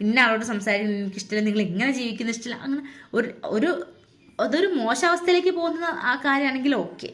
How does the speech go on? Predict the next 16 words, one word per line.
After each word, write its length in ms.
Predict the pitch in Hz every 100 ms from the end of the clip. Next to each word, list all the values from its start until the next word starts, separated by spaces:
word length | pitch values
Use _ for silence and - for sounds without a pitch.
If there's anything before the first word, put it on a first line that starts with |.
| - _ -
ഇനിയിപ്പോൾ 340 | - - 269 294
ഒരു 80 |
സ്ത്രീയുടെ 380 | 302 - 277 277
കേസിലാണെന്നുണ്ടെങ്കിലും, 1120 | 277 247 247 247 226 220 220 202 196 214 262 269 - -
ഇനി 120 | 240
ഓവർ 380 | 240 220 247 277
വൾ-, 460 | 269 220 208 - -
വൾഗർ 420 | - 226 220 233
ആയിട്ടുള്ള 280 | 233 220 240
സിറ്റുവേഷനിലേക്ക് 560 | 240 202 233 240 247 262
പോകുന്ന 280 | 269 247 269
സമയത്ത് 420 | 277 247 247 247
ഓക്കെ, 320 | 262 220 202
വാർണിംഗ് 420 | 185 202 202 208
ചെയ്യുന്നൊക്കെ. 420 | 208 208 185 185 - - -
അതിലുപരി, 640 | - 285 381 269 302 330